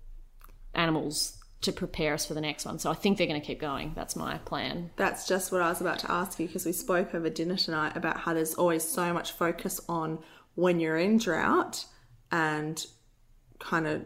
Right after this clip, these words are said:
Speaker 2: surviving drought and then a little bit of recovery coming out of drought, but there's really never enough focus when you're not in drought to prepare for the next one, because it is gonna come.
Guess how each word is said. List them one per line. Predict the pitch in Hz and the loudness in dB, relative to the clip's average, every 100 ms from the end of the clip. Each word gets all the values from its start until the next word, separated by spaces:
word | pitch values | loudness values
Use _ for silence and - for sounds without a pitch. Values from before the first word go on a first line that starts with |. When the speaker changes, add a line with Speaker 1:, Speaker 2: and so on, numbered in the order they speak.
| - | -10
Speaker 2:
surviving | - 196 170 165 165 170 | 0 2 6 8 8 6
drought | 170 151 147 214 - | 2 4 4 4 2
and | 170 165 | 0 -2
then | 151 151 | -2 -2
a | 151 | -2
little | 151 151 | 0 2
bit | 151 151 | 2 0
of | 151 156 | -2 -6
recovery | 156 160 156 156 160 | -4 -4 0 0 0
coming | - 165 160 | -2 -4 -2
out | 156 156 | 0 0
of | 156 | 0
drought, | 156 175 320 - - - - | 2 2 2 0 -10 -10 -4
but | 165 | 0
there's | 151 151 | 0 0
really | 156 160 156 160 - | 2 4 4 0 -2
never | 165 151 147 143 139 - | -2 -2 0 0 0 -2
enough | 156 147 147 | -4 -4 -4
focus | - 156 160 160 - - | -2 -2 -2 -4 -4 -4
when | 165 151 | -2 -2
you're | 147 | 0
not | 147 156 | -2 -2
in | 151 | -2
drought | 143 - | -2 -2
to | - | -6
prepare | - - 143 147 | -12 -6 -6 -4
for | 151 | -4
the | |
next | 151 - | -4 -4
one, | 143 151 | -4 0
because | - 202 | 4 4
it | - | 8
is | 175 175 | 6 4
gonna | 143 | -2
come. | 139 - - - | -4 -4 -4 -8